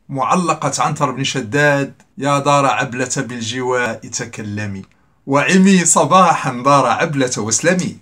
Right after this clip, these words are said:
ليس هذا هو المطلع، ولكن هذا من بين الأبيات الرائعة الموجودة في معلقة عنتر بن شداد،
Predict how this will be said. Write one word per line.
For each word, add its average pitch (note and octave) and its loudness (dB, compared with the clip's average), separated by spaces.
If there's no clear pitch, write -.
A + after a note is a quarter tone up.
ليس C3 -6
هذا B2 -4
هو C#3+ 2
المطلع، F3+ 0
ولكن B2+ -8
هذا B2 -6
من C3 -8
بين E3 -4
الأبيات D#3 -2
الرائعة D3 0
الموجودة C#3 -4
في G3+ -2
معلقة D3 -2
عنتر G#2+ -4
بن B2 -6
شداد، F3+ 0